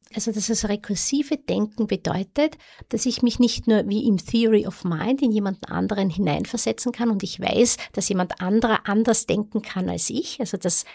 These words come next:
meistern Kinder im Alter zwischen vier und, und sechs. Damit ist es aber nicht abgeschlossen.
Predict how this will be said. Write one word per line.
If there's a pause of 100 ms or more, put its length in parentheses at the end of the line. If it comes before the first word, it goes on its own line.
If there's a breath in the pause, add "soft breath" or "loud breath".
meistern
Kinder
im
Alter
zwischen
vier
und, (260 loud breath)
und
sechs. (420 loud breath)
Damit
ist
es
aber
nicht
abgeschlossen.